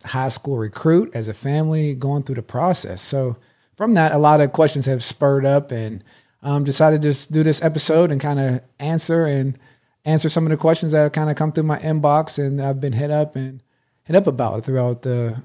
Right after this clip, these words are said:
this process. And just, so we're gonna go through the top ten, um,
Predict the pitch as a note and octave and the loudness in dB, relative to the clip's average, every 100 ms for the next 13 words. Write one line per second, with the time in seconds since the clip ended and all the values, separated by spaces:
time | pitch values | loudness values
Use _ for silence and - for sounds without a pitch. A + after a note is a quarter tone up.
0 | _ C#3 C3+ - C3 B2 B2 A2+ G#2 A2 | _ -10 -8 -4 -2 -2 -4 -4 -6 -6
1 | A2+ C3 - D3 - D3 D3+ D3 C#3+ C#3+ | -4 -2 -4 -6 -4 -2 0 0 0 2
2 | C#3 D3 C3 C#3+ C#3 C3+ - - _ _ | 0 0 -2 0 -2 -2 -8 -20 _ _
3 | C3 B2+ B2+ B2 A#2+ | -4 0 0 0 -4